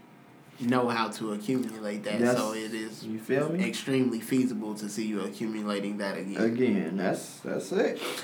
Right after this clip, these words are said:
Speaker 1: I told you one of my favorite stories that Nip ever told was a story about Sam.
Speaker 2: That's a hard L.
Speaker 1: Sam was getting, he got booked,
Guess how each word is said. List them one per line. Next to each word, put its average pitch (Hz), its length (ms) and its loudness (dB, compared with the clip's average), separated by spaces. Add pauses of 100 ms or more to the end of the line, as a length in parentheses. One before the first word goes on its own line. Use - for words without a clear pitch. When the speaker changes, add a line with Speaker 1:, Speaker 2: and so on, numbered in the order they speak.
(120)
Speaker 1:
I 139 80 6
told 185 300 12
you 156 60 8
one 165 120 10
of 160 60 4
my 143 160 8
favorite 165 400 8
stories 156 420 8
that 131 140 6
Nip 147 240 6
ever 139 240 4
told 147 380 6
was 120 120 2
a 117 60 -2
story 127 300 6
about 117 360 4
Sam. 117 460 2 (300)
Speaker 2:
That's - 200 -20
a - 240 -18
hard 160 240 -10 (400)
L. - 100 -10 (1300)
Speaker 1:
Sam 135 720 4 (1600)
was 120 220 2
getting, 127 240 8
he 131 140 6
got 127 320 6
booked, 131 400 6